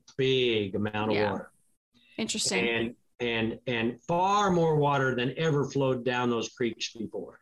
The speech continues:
Speaker 1: And so
Speaker 2: Mm-hmm.
Speaker 1: now the water flows right on past Corydon and doesn't fill up the downtown like it
Speaker 2: Yeah.
Speaker 1: used to.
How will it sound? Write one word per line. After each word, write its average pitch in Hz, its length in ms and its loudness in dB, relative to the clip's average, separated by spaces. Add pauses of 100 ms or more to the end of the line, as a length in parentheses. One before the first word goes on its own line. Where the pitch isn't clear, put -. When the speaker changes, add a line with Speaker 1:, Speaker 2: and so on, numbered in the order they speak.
(300)
Speaker 1:
And 220 180 0
so 220 140 2
Speaker 2:
Mm-hmm. - 100 0
Speaker 1:
now 180 320 0
the 151 160 0
water 139 320 0
flows 127 480 -2
right 127 180 0
on 151 200 0
past 135 360 -4
Corydon 110 480 0 (280)
and 107 180 -2
doesn't 113 320 -2
fill 110 160 -2
up 107 140 -6
the 101 60 -6
downtown 104 560 -6
like 101 200 -6
it - 80 -6
Speaker 2:
Yeah. 190 120 -4
Speaker 1:
used - 160 -8
to. - 520 -20